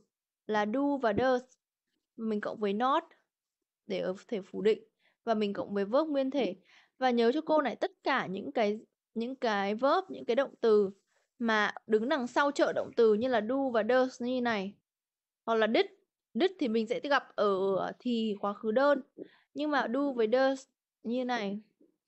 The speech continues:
Đó. Và đằng sau là một verb thì verb đấy không bao giờ được chia được. Được chưa? Bởi vì mình đã có trợ động từ ở đây rồi. Vậy nên động từ đằng sau này mình không cần chia nữa. Và mình sẽ để nó ở dạng nguyên thể như là cái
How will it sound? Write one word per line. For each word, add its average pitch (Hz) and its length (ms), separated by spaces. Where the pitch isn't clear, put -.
Đó. 202 560
Và 220 100
đằng 220 120
sau 254 160
là 240 100
một 208 200
verb 262 360
thì 220 140
verb 247 240
đấy 214 180
không 294 220
bao 277 80
giờ 226 140
được 214 100
chia 269 260
được. 214 320
Được 208 100
chưa? 262 220
Bởi 240 120
vì 226 120
mình 226 140
đã 262 80
có 240 120
trợ 277 200
động 214 220
từ 226 120
ở 196 60
đây 247 180
rồi. 233 240
Vậy 214 140
nên 262 180
động 226 180
từ 226 100
đằng 208 160
sau 254 200
này 214 120
mình 202 120
không 254 160
cần 202 180
chia 247 200
nữa. 269 320
Và 247 80
mình 226 180
sẽ 254 80
để 247 260
nó 196 120
ở 262 160
dạng 220 220
nguyên 269 220
thể 240 240
như 269 260
là 233 200
cái 190 340